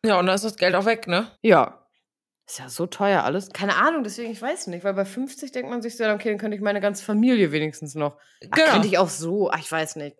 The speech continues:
Speaker 2: Ach Mann, das ist eine schwierige Frage.
Speaker 1: Ist wirklich eine schwierige Frage. Also meine, meine Quintessenz, sorry, dass Piki jetzt die ganze Zeit im
Speaker 2: Ja,
Speaker 1: Hintergrund bellt,
Speaker 2: macht nix.
Speaker 1: aber meine Quintessenz ist, ob ich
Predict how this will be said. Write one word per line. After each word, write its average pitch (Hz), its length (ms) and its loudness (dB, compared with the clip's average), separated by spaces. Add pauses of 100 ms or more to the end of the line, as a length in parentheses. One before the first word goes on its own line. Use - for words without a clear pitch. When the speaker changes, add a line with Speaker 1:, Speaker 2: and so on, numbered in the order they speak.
Speaker 2:
Ach 165 100 -12
Mann, 196 180 4
das 196 100 -6
ist 202 40 -8
eine 196 80 -4
schwierige 185 340 -2
Frage. 147 500 -2 (220)
Speaker 1:
Ist 233 200 0
wirklich - 260 0
eine 180 80 -6
schwierige 175 400 -2
Frage. 175 420 0 (460)
Also 240 280 4
meine, 247 300 4 (420)
meine 262 300 4
Quintessenz, 269 680 0 (220)
sorry, 240 320 4
dass 220 160 0
Piki - 220 0
jetzt 202 140 -2
die - 40 -8
ganze 196 240 -4
Zeit 202 160 2
im 156 60 2
Speaker 2:
Ja, 147 60 2
Speaker 1:
Hintergrund 196 340 0
bellt, 208 200 2
Speaker 2:
macht 160 200 -8
nix. 151 200 -6
Speaker 1:
aber 240 140 4
meine 262 220 4
Quintessenz 233 640 0
ist, - 360 -2 (300)
ob - 240 2
ich - 280 -2